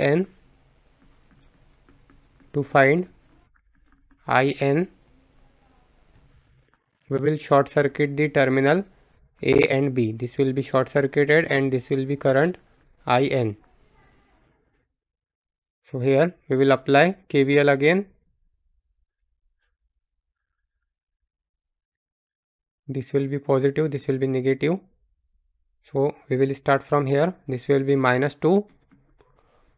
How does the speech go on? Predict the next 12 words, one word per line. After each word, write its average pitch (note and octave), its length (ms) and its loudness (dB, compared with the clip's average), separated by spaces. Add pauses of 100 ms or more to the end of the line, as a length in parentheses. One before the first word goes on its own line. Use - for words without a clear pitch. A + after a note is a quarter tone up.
then C3+ 260 -2
plus D3 460 0 (1300)
eight C#3+ 300 0
thousand, D3 480 0 (1300)
eight C3+ 260 -2
thousand C#3+ 420 0
I, C#3+ 300 2 (1080)
then C#3 380 -2 (680)
this C3 200 -12
will C#3 140 2
be C#3 120 -2
plus C#3+ 540 -2